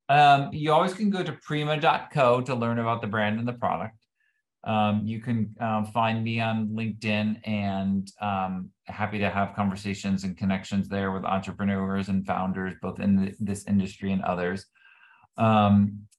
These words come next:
and, um, and, and then it's, I'm also on Intro, which is a platform, intro dot co, which is a platform where you can, um, schedule time to talk to me as well. So, um,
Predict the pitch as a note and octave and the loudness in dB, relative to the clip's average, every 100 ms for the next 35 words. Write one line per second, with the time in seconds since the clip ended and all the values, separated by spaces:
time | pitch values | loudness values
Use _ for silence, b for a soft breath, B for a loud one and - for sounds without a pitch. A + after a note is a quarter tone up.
0 | - B2 A#2+ A2+ A2 A2+ G#2+ A2+ G#2+ G#2 | -4 0 2 2 0 -2 -2 2 4 4
1 | G#2 G#2 G2+ G#2 - _ A#2 A2+ A2 G#2+ | 2 0 -2 -6 -18 _ -4 -2 -2 -4
2 | - A#2 A#2+ A#2+ A#2+ - A2 - - _ | -6 -4 -2 -2 -4 -8 -12 -14 -20 _
3 | _ A#2+ B2 B2+ D3 C#3+ C3 A#2+ C#3 C#3 | _ 0 6 6 6 4 4 2 -2 0
4 | B2+ G#2+ G#2+ G#2 A2 A2 A#2+ G#2+ G2+ A#2+ | 0 0 0 -6 -10 -4 2 2 0 -2
5 | A2 G#2 A2+ A2+ A2+ G#2+ G2+ - C3 A#2 | 0 0 -2 -2 -4 -4 -4 0 2 2
6 | G#2+ G#2+ G#2+ G#2+ G#2 G#2 - G#2+ G2+ G2+ | 0 -4 -8 -6 -2 -2 0 0 2 2
7 | G2+ G2+ G2+ F#2+ F2 _ _ _ _ - | 0 0 -2 -2 -4 _ _ _ _ -10
8 | G2 G2 G2 A#2+ G2+ G2+ G#2 G2 F#2+ - | -4 -2 -2 -2 -2 -2 0 0 -2 -6
9 | G2 F#2+ F#2 F2+ F2+ E2 F#2 F2+ A2 G#2 | -8 -6 -6 -6 -6 -6 -6 -4 -2 -2
10 | - - _ _ _ - A#2+ A#2 A2+ A2 | -6 -20 _ _ _ 0 4 6 6 4
11 | G#2+ | 2